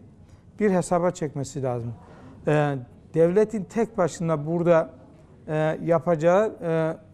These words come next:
işler var. Bir de bu yapıların da, e, devlete yardımcı olması gerekir. Kendi menfaatleri için, kendi gelecekleri için yapması gerekir.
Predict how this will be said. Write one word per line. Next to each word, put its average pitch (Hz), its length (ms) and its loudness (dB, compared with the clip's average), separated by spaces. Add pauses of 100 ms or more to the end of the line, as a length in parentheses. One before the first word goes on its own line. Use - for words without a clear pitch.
işler 175 400 -2
var. 226 220 2 (720)
Bir 226 140 -2
de 226 260 2 (640)
bu 226 100 -2
yapıların 156 640 2
da, 127 200 -6 (260)
e, 143 300 0 (100)
devlete 151 400 0
yardımcı 135 500 -4
olması 196 360 -2
gerekir. 180 420 -4 (560)
Kendi 151 340 0
menfaatleri 180 760 0
için, 131 280 -10
kendi 156 380 -4
gelecekleri 165 800 -2
için 123 360 -6 (300)
yapması 143 440 -4
gerekir. 113 420 -10